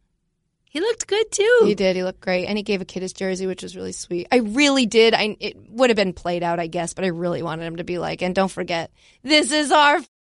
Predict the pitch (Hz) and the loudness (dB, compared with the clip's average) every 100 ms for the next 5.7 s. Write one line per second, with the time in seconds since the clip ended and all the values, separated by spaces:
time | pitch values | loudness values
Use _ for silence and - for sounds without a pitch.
0 | 359 320 254 339 381 311 370 349 - - | -12 -4 0 2 2 0 0 -2 -8 -14
1 | - - 359 208 190 185 165 190 170 175 | -20 -10 -2 0 0 0 -2 -6 -6 -10
2 | 165 175 160 - 170 285 359 370 403 - | -12 -12 -12 -12 -4 0 2 4 4 4
3 | 415 - - 370 - 370 392 381 - - | 0 0 -4 -6 -4 -4 -4 -4 -2 -2
4 | 175 - - 294 - 302 320 294 269 - | -4 -6 -18 -12 -8 -4 0 0 0 -2
5 | 196 180 175 170 165 165 151 | -2 -2 -2 -2 -4 -6 -8